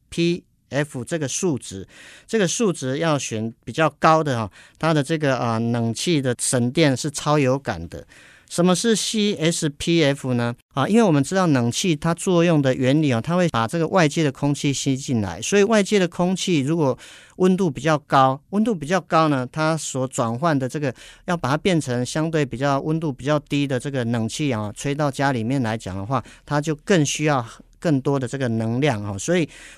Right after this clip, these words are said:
我们除了要选这个变频的冷气以外，能源效率低级哈，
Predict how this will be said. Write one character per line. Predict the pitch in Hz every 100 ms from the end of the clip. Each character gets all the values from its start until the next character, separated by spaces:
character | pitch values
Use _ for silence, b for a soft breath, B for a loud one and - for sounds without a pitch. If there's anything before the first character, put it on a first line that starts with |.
| B
我 |
们 | 160 165 160
除 | - 180
了 | 180 170 -
要 | 185 196
选 | 156 - 127
这 | 120
个 | 165
变 | 143 - 170
频 | 139 120
的 | 123
冷 | 120 117 110
气 | - 175 139
以 | 123
外， | 147 135
能 | 185 147
源 | 139
效 | 139 160 147
率 | 151
低 | 139 151 147 147
级 | - 101 101
哈， | 113 98